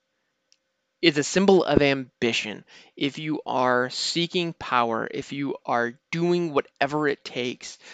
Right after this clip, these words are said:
to attain power, this staff, this symbol can help you, and it will, it will be a representation of that. And it makes sense. I mean, this clearly was created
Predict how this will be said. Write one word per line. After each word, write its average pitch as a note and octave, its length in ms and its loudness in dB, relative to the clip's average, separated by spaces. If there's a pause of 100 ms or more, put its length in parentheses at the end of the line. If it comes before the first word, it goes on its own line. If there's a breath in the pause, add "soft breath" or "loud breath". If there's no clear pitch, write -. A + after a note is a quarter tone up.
(340 loud breath)
to C3+ 240 0
attain C#3 540 -2
power, B2 560 2 (680 loud breath)
this C#3 200 2
staff, B2 640 0
this C#3 180 0
symbol C#3 720 2
can B2+ 240 -4
help A#2+ 480 -6
you, A#2+ 320 -2
and C3 160 -6
it B2+ 160 2
will, C3 500 8 (1080 loud breath)
it D#3 280 6
will D3 200 8
be C3+ 720 0 (1300)
a D3+ 140 6
representation C3+ 920 2 (160)
of B2 200 -2
that. A2+ 280 -2 (300 loud breath)
And D#4+ 100 2
it E4+ 40 4
makes E4+ 200 4
sense. F3 220 2
I C#3+ 60 2
mean, E3+ 100 -2
this G#3+ 160 -2
clearly B3+ 600 0
was G#3 160 -2
created C#3+ 800 2